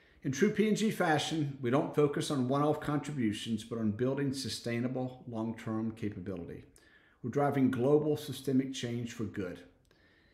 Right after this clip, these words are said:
Each monetary grant awarded by the foundation goes to organizations where one or more P and G alumni are in leadership positions, which I think is great. You've got P and G people volunteering, and the foundation can make a donation to accelerate the progress.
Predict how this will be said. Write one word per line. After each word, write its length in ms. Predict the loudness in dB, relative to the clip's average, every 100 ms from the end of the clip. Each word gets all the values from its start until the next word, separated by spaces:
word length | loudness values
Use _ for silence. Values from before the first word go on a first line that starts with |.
| _ _ _
Each 200 | 0 0 4
monetary 480 | 4 4 4 2
grant 320 | 4 4 2 2
awarded 400 | 0 4 4 4
by 120 | 2
the 100 | 0
foundation 840 | -2 -2 2 2 0 -2 -2 -2
goes 220 | 0 0 0
to 120 | -2
organizations 760 | -2 0 0 0 -2 -2 -2 0
where 160 | 2
one 280 | 2 2 2
or 60 | 2
more 240 | 2 0
P 220 | 0 0
and 80 | 0
G 120 | 0
alumni 540 | -2 -2 0 0 0 -2
are 120 | 0
in 120 | 2
leadership 440 | 2 0 -2 -8
positions, 640 | -6 -4 -2 -4 -8 -12 -16 -18 _
which 140 | -10 -4
I 60 |
think 140 | -4 -2
is 160 | -4
great. 400 | -4 -2 -2 -2
You've 160 | -6 -6
got 180 | -6 -2
P 120 | 0
and 100 | 2
G 120 | 2
people 340 | 0 -2 -2 -4
volunteering, 760 | -2 -2 -4 -2 0 2 0
and 220 | -2 -2
the 40 | -4
foundation 600 | -4 -2 0 -2 -4 -4
can 180 | -2 0
make 200 | -2 -2
a 40 |
donation 640 | -2 0 0 -2 -4 -6 -8 -14 -10
to 80 |
accelerate 520 | -6 -6 -4 -2 -4 -6
the 80 |
progress. 580 | -8 -6 -6 -8 -12 -14